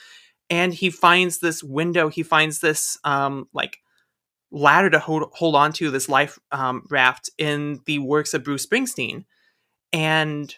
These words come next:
I'm a big Bruce Springsteen fan. I love the boss so much. And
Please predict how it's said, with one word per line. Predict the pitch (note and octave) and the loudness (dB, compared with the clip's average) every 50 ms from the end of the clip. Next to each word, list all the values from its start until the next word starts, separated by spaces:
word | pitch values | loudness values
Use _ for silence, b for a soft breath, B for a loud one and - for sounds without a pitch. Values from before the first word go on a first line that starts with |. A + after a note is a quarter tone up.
| _ _ _ - | _ _ _ 4
I'm | D#3 D#3+ F#3+ | 6 6 6
a | G#3 | 4
big | G3 G#3 G#3 D#3+ | 4 2 0 0
Bruce | - E3+ E3+ - | -2 -6 -6 -4
Springsteen | - F3 E3 D#3+ D#3+ - E3+ E3+ E3+ | -4 -4 -4 -4 -4 -6 -6 -6 -6
fan. | - D#3 C#3+ C#3+ C#3+ C#3 C#3+ - - | -6 -6 -4 -4 -4 -6 -6 -6 -6
I | C#3+ C#3+ | -4 -4
love | D3 C#3+ C#3 C#3 C#3 C#3 - | -2 0 0 0 0 0 -2
the | - | -2
boss | - D3 C3+ C3+ C#3+ - | 0 0 0 0 0 -4
so | - - C#3 D3 F3 | -4 -2 -2 0 0
much. | F3 D#3 C#3 C#3 C#3 - - b b b b b b b b b _ | 2 2 2 2 0 -4 -8 b b b b b b b b b _
And | - D#3 D3+ D#3 D3+ D3 D3 D3 D3 C#3+ C#3+ C#3 | -4 -2 0 0 0 0 -2 -2 -4 -6 -8 -10